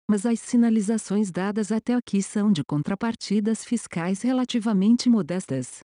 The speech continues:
Mesmo com o Poder Executivo tendo apoiado os dois candidatos eleitos para as presidências da Câmara e Senado, ao final do mês,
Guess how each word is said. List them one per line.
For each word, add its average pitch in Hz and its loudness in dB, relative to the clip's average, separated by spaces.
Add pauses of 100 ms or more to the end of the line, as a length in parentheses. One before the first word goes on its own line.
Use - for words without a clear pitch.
(140)
Mesmo 269 4
com 139 -2
o 135 -6
Poder 156 -2
Executivo 214 -2
tendo 170 -2
apoiado 196 -2
os 143 -2
dois 185 -2
candidatos 202 0
eleitos 226 2
para 185 -2
as 233 -2
presidências 180 -2
da 147 -4
Câmara 220 0
e 160 0
Senado, 139 -2 (200)
ao 277 0
final 185 2
do 147 -8
mês, 143 -2